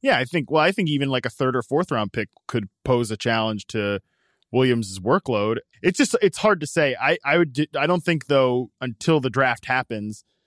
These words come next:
like, I think we gotta go and assume, like, Damian Williams is the guy because, like, he did, I mean,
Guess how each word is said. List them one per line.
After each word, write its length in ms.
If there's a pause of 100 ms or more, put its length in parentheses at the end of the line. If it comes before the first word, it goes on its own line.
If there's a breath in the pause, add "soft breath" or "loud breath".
(120)
like, 120
I 60
think 140
we 80
gotta 200
go 180
and 120
assume, 320
like, 160 (300)
Damian 320
Williams 280
is 80
the 80
guy 240
because, 220
like, 80
he 120
did, 300
I 80
mean, 260